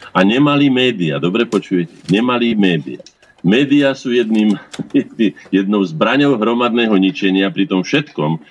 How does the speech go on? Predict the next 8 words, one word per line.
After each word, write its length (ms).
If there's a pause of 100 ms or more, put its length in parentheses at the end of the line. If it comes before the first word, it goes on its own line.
(160)
že 100
by 140
mohli 260
byť 240
aj 160
zbraňou 400
hromadného 640
učenia, 580